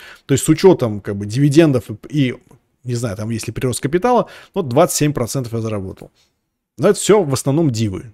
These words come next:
То есть, там, наверное, по цене я сейчас где-то в нуле, скорее всего, по телу, как бы, инвестиционному в A T and T. И даже это говно выстрелило. Даже это выстрелило. Давайте вот посмотрим, э, Verizon. Verizon, э, убираем, а, э, вот даже, даже это, <laughs> да, даже это, эта палка стреляет.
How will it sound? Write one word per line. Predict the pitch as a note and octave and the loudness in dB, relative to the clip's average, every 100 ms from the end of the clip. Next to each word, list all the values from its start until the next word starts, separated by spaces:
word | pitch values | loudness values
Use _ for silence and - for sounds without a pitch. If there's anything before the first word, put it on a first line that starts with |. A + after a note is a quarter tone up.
| _ | _
То | - | -20
есть, | - | -14
там, | - C#3 | -8 -4
наверное, | C3+ B2+ B2 | -2 -2 -4
по | G#2 - C3 | -6 -2 0
цене | - C3+ D3 | 2 4 4
я | E3+ | 4
сейчас | A#2 A#2+ | 2 -2
где-то | A2 A#2+ | -2 -2
в | A2 | 0
нуле, | B2+ E3 A3 - _ _ B2+ | 2 2 2 -6 _ _ -14
скорее | B2 D3+ C#3+ | -4 0 0
всего, | - | -2
по | C3 C#3+ C#3 B2 A#2+ A#2 | -4 0 2 2 0 -2
телу, | - C3 B2+ | -2 -2 -2
как | A2+ A2+ | -4 -4
бы, | A#2+ | -4
инвестиционному | A#2+ A2+ - B2+ A#2 A#2 - - - | -4 -4 -2 0 0 -4 -6 -14 -2
в | B2+ | 2
A | C3 | 2
T | C3 | 0
and | B2+ | 0
T. | C#3+ | 2
И | |
даже | D3+ F3+ A#3 | 4 4 4
это | B3 | 2
говно | D3+ C#3+ E3 G#3 | 2 0 2 2
выстрелило. | F3+ - B2+ F#2+ F2+ - _ | 2 2 -2 -4 -6 -12 _
Даже | A2 F#3 F3 | -4 -2 0
это | F#3 G3+ F#3+ A2+ | 0 0 0 0
выстрелило. | A#2 - G#2 F#2+ | -2 -4 -8 -8
Давайте | G2 D3+ C#3 | -4 -2 0
вот | C#3+ - - - | -2 -6 -20 -8
посмотрим, | B2+ D#3 F3 D#3 C3+ A#2+ | -4 2 4 4 2 -2
э, | B2 | 2
Verizon. | D#3+ F3+ B2 G2+ E2 _ _ - _ _ | 6 6 4 -2 -14 _ _ -20 _ _
Verizon, | A2 D3 F#3 D#3+ E3 C#3+ C3 B2 A2+ G2+ | -4 2 2 4 4 2 0 -4 -6 -8
э, | G2+ | -10
убираем, | A2+ A#2 B2 C3 C3 A2+ G#2+ | -10 -8 -4 -2 -2 -4 -6
а, | G2 A#2 | -8 -8
э, | A#2 - B2+ G#2 G2 G2 | -8 -10 -12 -12 -16 -12
вот | D3+ F#3+ | -8 -2
даже, | D#3 C#3+ | 0 0
даже | D3 F3+ A3 | 0 0 4
это, | G#3 C#3 | 2 2
<laughs> | |
да, | A2+ - | -4 -4
даже | - D#3+ F#3 F#3+ | -2 2 4 4
это, | F#3 C3+ | 2 0
эта | A#2 | -4
палка | - E3+ E3 - | 0 2 2 -4
стреляет. | - B2 A#2 F#2+ B2+ | -8 -6 -4 -6 -8